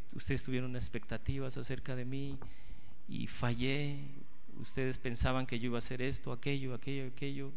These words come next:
y fallé según sus expectativas y quiero pedirles perdón".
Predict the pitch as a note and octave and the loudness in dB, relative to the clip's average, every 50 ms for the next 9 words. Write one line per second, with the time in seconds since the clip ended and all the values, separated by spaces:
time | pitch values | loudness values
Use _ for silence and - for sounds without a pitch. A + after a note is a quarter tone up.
0 | F3+ - - - A#2+ - - B2 A2+ A2 B2+ C3+ C#3 C#3 D3 C#3+ - - - - | -2 -2 -2 -2 -2 0 0 0 0 2 2 2 2 2 0 0 -2 -2 0 0
1 | - B2 B2 B2+ C3 B2 B2 A2+ - - B2 - - - A#2 - - A#2 A2 - | 0 0 0 0 0 0 0 0 0 0 0 0 0 0 0 0 0 -2 0 0
2 | C3 B2+ C3 B2+ B2+ - - - - - - - - - - - - - - - | 0 0 0 0 0 0 0 -2 -2 -2 -2 -2 -2 -2 -2 -2 -2 -2 -2 -2
3 | - - - - A#2 A#2+ A#2 - B2 A2+ A2+ G#2+ A2 A2 - - - A2 G#2 G#2 | -2 0 0 0 0 0 0 0 0 0 0 0 0 0 0 0 0 0 0 0
4 | G2+ G2+ G#2 | -2 -2 -2